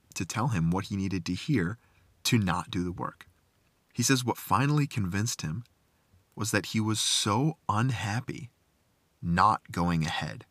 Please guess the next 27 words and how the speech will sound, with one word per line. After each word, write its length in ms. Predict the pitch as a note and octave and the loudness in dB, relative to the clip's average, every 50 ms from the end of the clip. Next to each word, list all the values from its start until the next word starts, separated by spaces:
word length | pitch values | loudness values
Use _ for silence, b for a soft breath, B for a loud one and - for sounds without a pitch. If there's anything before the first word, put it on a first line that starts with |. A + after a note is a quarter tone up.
| _ - | _ -4
with 180 | F2 F2 D#2+ | -2 -2 0
this 180 | F2+ F2 - - | 0 -2 0 0
idea 520 | E2+ E2 D#2+ D#2 D#2+ D2 B1 B1 - - - _ _ _ - | 0 0 0 0 -2 -2 -4 -6 -10 -14 -18 _ _ _ -6
as 200 | F2 E2 E2 - | -4 -4 -4 -4
it 80 | - | -6
was, 380 | D2 C#2+ C#2+ - - - - - _ _ _ _ _ _ _ _ _ _ _ _ _ _ _ _ _ _ - - | -6 -8 -8 -10 -10 -14 -16 -18 _ _ _ _ _ _ _ _ _ _ _ _ _ _ _ _ _ _ -10 -6
and 100 | G#2+ G#2 | -2 0
that 100 | G#2 F#2 | 0 2
he 80 | A2 G#2+ | 2 2
began 320 | G#2 A2 G2 A#2 A#2+ A#2+ | 2 2 0 0 0 0
developing 500 | A2+ G#2+ G#2+ G#2 G#2+ G#2+ - - G#2+ G2 | -2 -2 -4 -4 -6 -6 -4 -4 -6 -4
symptoms, 800 | - - - - - A2 G#2+ A#2 - - - - - - - - _ _ _ _ _ _ _ _ _ _ _ _ _ _ _ _ - | -4 -2 -2 -2 -2 -2 -4 -4 -4 -8 -10 -10 -12 -18 -20 -20 _ _ _ _ _ _ _ _ _ _ _ _ _ _ _ _ -6
and 140 | G2+ G2+ G#2 | -2 0 0
that 140 | G#2 - - _ | 0 -2 -4 _
as 100 | G#2 G2+ | -4 -2
soon 340 | - - - - C3 C#3+ D3+ | 0 0 2 2 4 4 4
as 120 | D#3 D#3 - | 4 2 2
he 100 | C#3+ C3 | 0 0
sat 360 | - - - A#2 B2 - - | 0 0 0 0 -2 -2 -2
down 440 | A2 G#2 F#2+ F2+ F2 E2 E2 F2+ - - _ _ _ _ _ _ _ _ _ _ - | -2 0 2 2 2 2 0 -2 -4 -8 _ _ _ _ _ _ _ _ _ _ -4
and 120 | G#2 F2+ | -2 0
began 440 | F#2+ F#2 E2+ - G2 G2 G2+ G#2+ G2+ | 0 0 0 0 0 0 0 0 2
writing 320 | F#2+ F#2 F#2+ G#2 G#2 G2+ | 2 2 2 2 0 0
this 140 | G2 G2+ - | -2 -4 -6
book 240 | - - F2+ E2+ - | -6 -6 -6 -6 -6
this 200 | E2 D#2 - - | -6 -8 -8 -8
way, 280 | C2+ A#1+ G1+ - - | -8 -10 -10 -12 -14